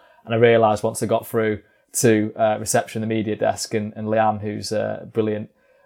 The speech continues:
uh, lady who works on the, uh, media desk, was kinda like, "What's, what's the problem?" And I was like, "Oh God, no, I need to go back out and get my wallet." Through the rain,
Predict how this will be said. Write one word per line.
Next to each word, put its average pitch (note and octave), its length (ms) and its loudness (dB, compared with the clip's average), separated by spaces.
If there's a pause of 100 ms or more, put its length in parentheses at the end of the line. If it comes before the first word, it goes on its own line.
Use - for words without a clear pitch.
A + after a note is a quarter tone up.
uh, G#2 360 0
lady G#2+ 300 0
who G#2+ 40 -2
works G#2+ 320 0
on G#2 160 -2
the, G#2+ 260 -6 (160)
uh, G#2+ 120 -10
media G#2+ 260 -2
desk, G#2 240 -4
was - 80 -8
kinda G#2+ 240 0
like, G#2 380 0
"What's, A2 420 -10
what's - 160 -10
the - 60 -8
problem?" A#2 500 -4
And A2 100 -4
I G#2 60 0
was G2 100 -4
like, G2+ 120 -6
"Oh G#2 260 -6
God, G2 240 -8
no, G2+ 80 -6
I G#2 60 -6
need G#2 140 -8
to G#2+ 100 -10
go G#2+ 100 -4
back G2+ 240 -8
out G2+ 160 0
and G#2 100 -8
get G#2 120 -8
my G#2+ 80 -8
wallet." G#2 340 -2 (580)
Through D3+ 220 8
the A#2+ 80 6
rain, G#2+ 380 -2